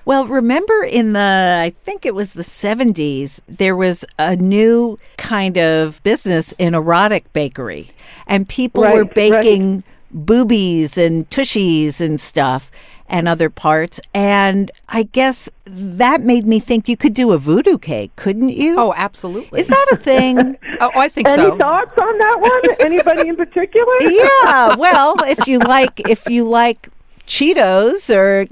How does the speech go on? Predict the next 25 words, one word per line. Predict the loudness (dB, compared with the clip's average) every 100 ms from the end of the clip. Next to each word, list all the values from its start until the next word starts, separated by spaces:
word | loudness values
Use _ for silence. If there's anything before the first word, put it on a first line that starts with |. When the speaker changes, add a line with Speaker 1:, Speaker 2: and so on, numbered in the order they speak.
| 2
Speaker 1:
or, | 2 4 2 0 0 0 0
you |
know, | 2 2 0 0
the | 0
Speaker 3:
There's, | 2 4
Speaker 1:
color | 4 4
Speaker 3:
there | 4
are, | 4 4
Speaker 1:
orange. | 2 2 2
Speaker 3:
there | 2 0
definitely | 0 0 0 -2 -2 -2 -2 -2 -4 -4
are | -2 0 0 -2
many | -4 -4 -4 -4 -8
kind | -8 -8
of | -8
crazy | -10 -10 -10 -10
ways | -10 -10 -12
that | -12
you | -10
can | -8
express | -10 -12 -10 -10 -10 -14
yourself | -14 -10 -10 -10 -14 -20 -20 -20 -20 _
through | -6 -4 -4
a |
cake. | -6 -14 -16